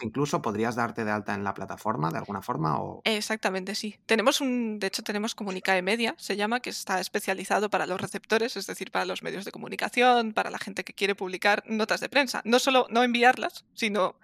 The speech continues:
Speaker 2: recibir el contenido y publicarlas. Eh, tenemos Comunicae Media y sí, es lo, lo que dices tú, se puede, te puedes, eh, registrar, puedes, eh, registrarte como, como receptor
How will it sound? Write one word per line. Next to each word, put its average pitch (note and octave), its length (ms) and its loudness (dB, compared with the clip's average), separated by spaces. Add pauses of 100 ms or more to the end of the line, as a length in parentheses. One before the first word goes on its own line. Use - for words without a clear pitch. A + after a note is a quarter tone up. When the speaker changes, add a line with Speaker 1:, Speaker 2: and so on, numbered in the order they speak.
(200)
Speaker 2:
recibir G3 400 2
el A3+ 100 2
contenido G#3+ 480 0
y A#3+ 60 2
publicarlas. - 680 -2 (400)
Eh, F#3+ 320 4
tenemos F#3 300 0
Comunicae F3 440 2
Media B3+ 300 0 (560)
y F#3+ 280 -2
sí, F#3+ 320 -2
es - 260 -2
lo, F3 220 0
lo G3 100 0
que F#3+ 140 0
dices F3+ 240 -4
tú, E3+ 120 -6
se D#3+ 120 -2
puede, E3 440 -2
te - 120 -6
puedes, - 380 -6
eh, - 300 -8 (240)
registrar, C4+ 640 6
puedes, - 460 -4 (120)
eh, - 420 -6
registrarte F#3 480 -8
como, F3 460 -6 (560)
como G3 180 -2
receptor G#3 560 2